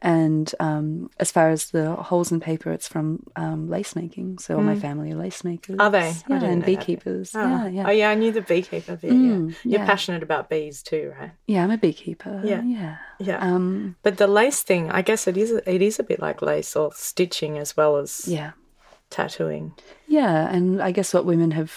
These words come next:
Speaker 1: historically tattooed on each other are jewellery motifs and textile
Speaker 2: Mm.
Speaker 1: motifs and decorative motifs that are
Speaker 2: Mm.
Speaker 1: worn on the body.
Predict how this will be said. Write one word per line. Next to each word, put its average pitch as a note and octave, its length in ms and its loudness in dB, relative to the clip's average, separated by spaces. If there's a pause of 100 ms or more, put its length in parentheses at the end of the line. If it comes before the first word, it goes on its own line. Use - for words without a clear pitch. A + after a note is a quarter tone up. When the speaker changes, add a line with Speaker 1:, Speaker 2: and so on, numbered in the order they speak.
Speaker 1:
historically E3+ 520 2
tattooed E3 380 0
on E3 100 4
each D#3+ 200 -2
other D#3+ 140 -2
are D#3+ 140 2
jewellery D3+ 360 2
motifs D3+ 480 -6
and E3 100 -8
textile E3+ 400 -8
Speaker 2:
Mm. D#3 120 -4
Speaker 1:
motifs F#3+ 360 -4
and E3 120 -4
decorative E3 500 -8
motifs F3+ 640 -10
that E3 160 -2
are D#3 60 2
Speaker 2:
Mm. D3+ 60 2
Speaker 1:
worn D3+ 180 -2
on D3+ 100 -4
the D#3 80 -4
body. F3 400 -8